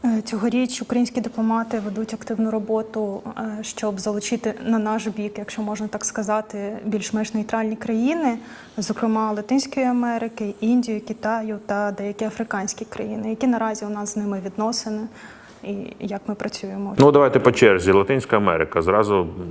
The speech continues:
Speaker 2: спадає на думку Бразилія. Так, у нас дуже цікавий і предметний діалог з бразильською стороною на різних рівнях. Нагадаю, що президент України, е, говорив, е, по відеозв'язку з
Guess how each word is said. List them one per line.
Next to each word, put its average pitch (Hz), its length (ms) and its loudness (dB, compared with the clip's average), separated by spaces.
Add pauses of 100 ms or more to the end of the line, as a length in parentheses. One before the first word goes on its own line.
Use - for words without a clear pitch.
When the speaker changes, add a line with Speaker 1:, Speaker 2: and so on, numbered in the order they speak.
Speaker 2:
спадає 95 280 4
на 90 80 2
думку 90 240 2
Бразилія. 95 580 4
Так, 107 420 2 (100)
у 98 80 2
нас 98 440 2
дуже 101 680 6 (880)
цікавий 98 560 8
і 90 40 4
предметний 92 560 6
діалог 90 460 6
з 82 80 -4
бразильською 92 600 4
стороною 110 360 4
на 107 140 6
різних 110 380 2
рівнях. 78 300 -6 (280)
Нагадаю, 90 360 6
що - 140 -2
президент 95 580 4
України, 82 600 0 (180)
е, 80 40 2 (400)
говорив, 90 680 6
е, 82 180 2 (120)
по 90 220 4
відеозв'язку 87 760 4
з 80 440 4